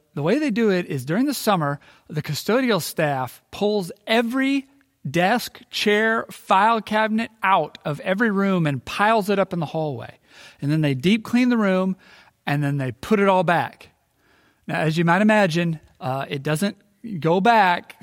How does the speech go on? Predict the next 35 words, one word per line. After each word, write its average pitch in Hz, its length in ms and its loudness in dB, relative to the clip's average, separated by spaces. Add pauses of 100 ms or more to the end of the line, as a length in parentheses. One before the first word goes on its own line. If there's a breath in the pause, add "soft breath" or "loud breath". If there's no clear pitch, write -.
(160)
<laughs> - 20 -18
the 165 220 -4
way 180 180 2
that 180 160 0
it 190 120 -4
came 185 260 0
out. 160 320 0
And 131 120 -10
sometimes 185 520 -2
it 185 160 -4 (180)
doesn't 185 280 -2
quite 196 300 0
go 185 100 -2
back 185 300 0
into 180 160 -2
the 175 80 -8
same 190 320 -2
room 262 240 2 (520 soft breath)
because 156 360 -4
it - 100 -8
was 160 240 -6
out 135 160 -2
in - 60 -8
the 160 80 -6
hallway. 202 340 0
So 160 380 -6
one 185 140 0
of 208 60 -2
the 196 60 -4
reasons, 190 460 -2 (240 soft breath)
reason 190 320 2
teachers 185 360 -2
show 190 280 0
up 180 320 0
early 165 500 0